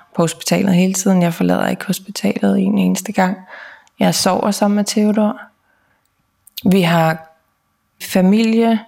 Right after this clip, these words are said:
og venner, som kommer og besøger, øh, og tager afsked med Theodor. Så vi får jo nogle ekstra dage til at, at være sammen med ham i den her periode, hvor man leder efter de,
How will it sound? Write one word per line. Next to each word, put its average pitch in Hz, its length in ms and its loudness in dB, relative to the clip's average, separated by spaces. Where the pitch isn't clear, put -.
og 170 840 0
venner, 190 560 2
som 190 240 0
kommer - 240 0
og - 80 -6
besøger, - 480 -4
øh, 185 420 0
og - 120 -6
tager 185 200 -4
afsked 190 300 -4
med 202 160 0
Theodor. 196 520 -2
Så - 400 -2
vi 190 240 0
får 214 200 0
jo 214 60 0
nogle 190 220 0
ekstra 185 240 -4
dage 170 280 -2
til - 180 -4
at, 180 360 -2
at 165 360 -2
være 165 160 -4
sammen 196 280 0
med 180 80 -2
ham 180 180 0
i 170 40 0
den 170 220 -2
her 175 80 0
periode, 170 300 -2
hvor 175 160 -2
man 180 220 0
leder 170 340 0
efter 175 280 -4
de, 165 260 -2